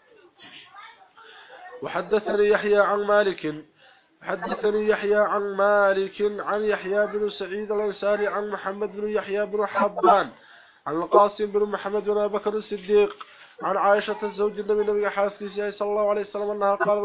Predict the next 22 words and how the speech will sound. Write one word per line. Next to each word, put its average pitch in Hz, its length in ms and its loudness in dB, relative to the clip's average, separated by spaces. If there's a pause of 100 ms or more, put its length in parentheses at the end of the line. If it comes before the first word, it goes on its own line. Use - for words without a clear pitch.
(120)
waxay 208 180 -2
tiri, 208 140 -4
"مرغ 208 300 -4
على 196 240 0
عمر 202 320 -2
وخطاب، 202 420 0
waa 208 100 0
la 196 80 -4
soo 226 220 -2
mariyey, 151 340 -6 (460)
بغنم، 196 500 -2
ari 202 160 0
baa 208 140 4
la 202 100 -2
soo 208 220 -4
mariyey, 208 240 -2
ومن 202 200 -2
الصدقة، 208 480 -8 (180)
zakadii 202 400 -4
ka 208 80 -2
mid 202 220 -4
ah, 147 100 -4